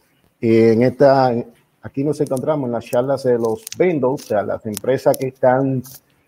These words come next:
que están realizando, eh, sus innovaciones alrededor de, de, de Yakarta A E. Eh, tenemos a Mónica de Oracle,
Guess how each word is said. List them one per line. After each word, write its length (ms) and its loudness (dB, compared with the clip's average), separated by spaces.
que 60 -6
están 160 -2
realizando, 1080 2
eh, 480 -8
sus 240 -6
innovaciones 760 0
alrededor 560 2
de, 200 0
de, 640 -4
de 320 -4
Yakarta 680 2
A 80 4
E. 280 0
Eh, 400 -4
tenemos 400 2
a 20 4
Mónica 580 4
de 160 4
Oracle, 460 2